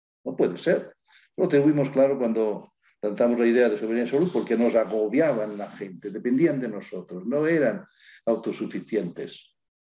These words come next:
Ahora, si podemos, si podemos, pues echamos una mano, pero tenemos nuestros límites, es lógico, ¿no? Pero cuando se hace ese tipo de organización no hay límites, si la gente lo entiende, no hay límites. Y esta es la clave de, de una nueva sociedad, un nuevo modelo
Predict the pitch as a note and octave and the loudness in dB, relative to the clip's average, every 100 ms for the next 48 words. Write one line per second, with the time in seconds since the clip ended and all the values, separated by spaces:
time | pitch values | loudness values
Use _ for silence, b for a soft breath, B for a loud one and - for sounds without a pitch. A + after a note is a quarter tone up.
0 | _ _ _ _ _ _ _ - E2+ A2+ | _ _ _ _ _ _ _ -4 0 2
1 | B2+ - - A#2 B2 C#3+ C#3 B2+ C3 C#3 | 2 0 0 2 4 2 2 -2 2 2
2 | C3+ D#3+ C#3+ A2+ G#2 G2+ - - B2 B2 | 4 2 2 0 0 -2 -6 -4 -2 -2
3 | G#2+ G#2 E3 C3 A#2+ A#2 G#2+ - - - | -2 2 2 2 2 2 0 -6 -16 -14
4 | C3+ D3+ D3+ B2+ A2+ - F#2 C3 F#3 A2+ | -6 -2 2 2 0 -4 -4 0 2 0
5 | G2 F#3 - - F3+ - E3+ - F3+ A3+ | -4 -8 -10 -20 -8 -6 -6 -6 -6 -4
6 | F3 F3+ F3+ _ _ _ _ _ _ - | -4 -8 -10 _ _ _ _ _ _ -2
7 | A2 A#2 - _ _ - A#2 A#2+ C#3+ D#3 | 0 0 -4 _ _ 0 2 2 2 2
8 | F3 F3+ D#3+ D3+ C#3+ C3 A#2+ B2 C#3+ C3+ | 2 2 0 2 2 2 0 0 0 2
9 | D#3 E3 D3+ G#3 E3+ G#2+ E2+ - _ _ | 4 4 4 2 2 0 -6 -14 _ _
10 | _ _ _ _ _ - A#2+ A#2 C3+ B2 | _ _ _ _ _ -4 -2 0 0 0
11 | A2+ G#2 G2+ F#2 F2+ F2+ _ _ G2+ G#2+ | 0 0 -2 -4 -6 -10 _ _ -6 0
12 | C3+ - - - - _ _ b b b | 0 0 -2 -8 -12 _ _ b b b
13 | - A#2 D3 C#3 A#2+ A#2+ A#2 B2+ A#2 G#2 | -6 -2 0 0 0 2 2 2 2 2
14 | G2 G#2+ A2 G#2+ A2+ A2 A2 G2 A#2 C#3+ | 0 -2 -4 -2 0 0 -2 -2 2 2
15 | A2+ G#2+ G2+ A2 C3 D#3+ E3+ | 0 -2 -4 0 2 2 -2